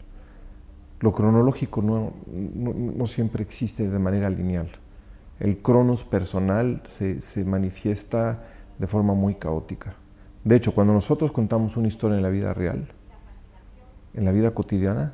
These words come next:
nunca vamos de manera lineal, siempre saltamos de un lugar a otro. Entonces, lo que he querido hacer es recuperar esa forma cotidiana de contar historias. Traté de darle también la ri-, la riqueza del lenguaje de, de mi ciudad,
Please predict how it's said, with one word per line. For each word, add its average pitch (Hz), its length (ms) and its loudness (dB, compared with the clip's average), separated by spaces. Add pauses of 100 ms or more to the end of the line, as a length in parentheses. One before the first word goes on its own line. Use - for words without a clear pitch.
(120)
nunca 120 460 6
vamos 101 260 0
de 92 60 -4
manera 90 320 -2
lineal, 95 400 -6
siempre - 360 -2
saltamos 107 520 -2
de 98 60 -2
un 92 60 0
lugar 82 240 -2
a 50 60 -4
otro. - 280 -10 (420)
Entonces, 107 580 0
lo 101 140 0
que - 80 -2
he 95 40 -2
querido 131 240 4
hacer 123 220 0
es 131 100 0
recuperar 107 460 0
esa 185 160 -4
forma 101 380 0
cotidiana 104 640 -2
de 90 100 -2
contar 92 320 -6
historias. - 520 -8 (1800)
Traté 131 220 4
de 127 60 10
darle 123 200 8
también 113 320 6
la 107 80 6
ri-, 95 220 2
la 107 140 6
riqueza 104 420 2
del 98 100 4
lenguaje 95 460 2
de, 90 180 0
de 98 140 -2
mi 101 100 2
ciudad, 95 420 -2